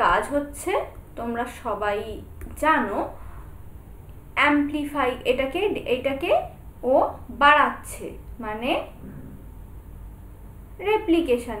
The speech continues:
করছে। এবার এর জন্য কি দরকার? এই যে পরপর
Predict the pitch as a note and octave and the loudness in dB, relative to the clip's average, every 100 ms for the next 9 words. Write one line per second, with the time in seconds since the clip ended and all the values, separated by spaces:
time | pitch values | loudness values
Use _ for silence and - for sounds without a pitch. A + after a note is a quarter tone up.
0 | F#3+ E3 E3 - - - - - - A3+ | -4 -6 -6 -10 -12 -12 -14 -16 -8 0
1 | A#3 - C#4+ B3+ D#4 D#4+ E4+ E4 E4+ E4+ | 0 4 4 4 4 6 4 2 2 4
2 | E4 D#4+ D#4+ D#4 D#4+ D#4+ - - - - | 6 6 4 2 2 -2 -10 -16 -12 -10
3 | - - - - A3 B3 C4 F4 F4 A#3+ | -8 -10 -12 -6 0 0 2 -2 0 4
4 | G#3 G#3 D4+ | 4 4 4